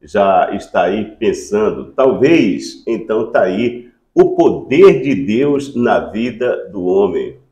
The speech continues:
o poder de Deus para toda a humanidade. Portanto, tá aí, "Tudo posso naquele que me fortalece." Tudo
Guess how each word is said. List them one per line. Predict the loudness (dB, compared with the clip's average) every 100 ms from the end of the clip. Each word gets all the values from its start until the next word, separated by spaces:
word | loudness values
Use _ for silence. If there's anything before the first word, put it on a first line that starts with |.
| _
o | -10
poder | -2 -2 -2 -2 -2 -2 -4
de | -8
Deus | -8 -4 -2 -2 -4 -8
para | -8 -6 -6
toda | -8 -8 -2 0 0 0 -2
a | -2
humanidade. | -2 -4 -6 -6 -4 -4 -6 -6 -4 -2 -2 -6 -12 _
Portanto, | -8 -8 -6 -4 -4 -6 -10
tá | -8 -6
aí, | -6 -8 -14 -10
"Tudo | -6 -4 -4 -4 -6 -8 -16 _ _ _
posso | -4 0 0 -2 -6 -8 -8 -10 _
naquele | -4 -2 -2 -4 -6 -6 -6 -8 -12 _ _
que | -4 -4
me | -4 -8
fortalece." | -8 -8 -4 -6 -6 -10 -14 -20 _
Tudo | -6 -4 -2 -4 -6 -12